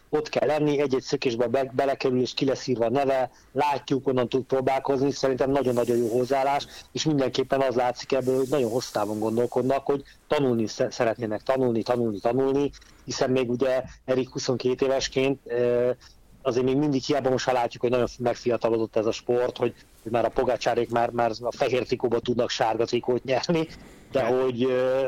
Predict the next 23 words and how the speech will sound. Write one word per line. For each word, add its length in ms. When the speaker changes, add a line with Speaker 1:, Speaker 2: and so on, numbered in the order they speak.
Speaker 1:
hogy, 440
ö, 240
hogy 360
nagyon 360
jó 120
a 100
gondolkodásuk, 800
és 120
még 140
tényleg 240
nagyon 260
sok 200
idejük 300
van, 200
hogy 100
a 60
későbbiekben 580
ak-, 140
akár 400
ők 200
is 160
egy 160
ilyen 220